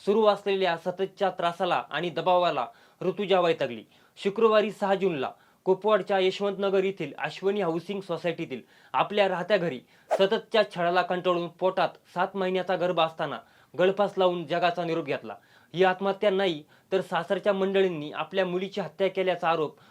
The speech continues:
ऋतुजाच्या आईवडिलांनी केला. ऋतुजावर धार्मिक दबाव टाकत पतीसह सासू सासऱ्यांनी तिला शारीरिक व मानसिक छळ करून तिला आत्महत्या करण्यास प्रवृत्त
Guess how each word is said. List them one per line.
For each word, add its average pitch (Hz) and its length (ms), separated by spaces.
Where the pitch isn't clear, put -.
ऋतुजाच्या 180 560
आईवडिलांनी 160 640
केला. 110 220
ऋतुजावर 208 580
धार्मिक 180 420
दबाव 190 260
टाकत 185 480
पतीसह 185 480
सासू 175 240
सासऱ्यांनी 180 640
तिला 175 300
शारीरिक 180 540
व 180 100
मानसिक 170 500
छळ 190 120
करून 185 360
तिला 190 160
आत्महत्या 175 500
करण्यास 160 380
प्रवृत्त 175 420